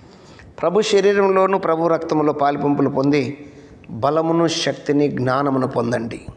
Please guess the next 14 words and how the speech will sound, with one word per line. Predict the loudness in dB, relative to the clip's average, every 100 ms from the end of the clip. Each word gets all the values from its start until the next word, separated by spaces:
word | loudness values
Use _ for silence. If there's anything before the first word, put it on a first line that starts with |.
| -6
హల్లెలూయా. | 0 2 2 2 2 2 -2 -12 -14 -16 -6
రండి | -2 0
ప్రియ | 2 4
దైవజనమా, | 4 2 2 2 0
ఒక | -2 -2
మాట | 0 0 0
చదువుకొని | -2 -2 0 -2 -2 -2
చాలా | -2
క్లుప్తంగా | -2 -4 -4 -4 -2 -4 -6 -8 -8 -8 -16 -14 -2
దైవధ్యానం | 0 2 2 0 0
చేద్దాం. | 0 0 0
నూట | 0 0
పంతొమ్మిదో | 0 0 2 2 2
కీర్తన | 2 -2 0 -2 -2 -4 -4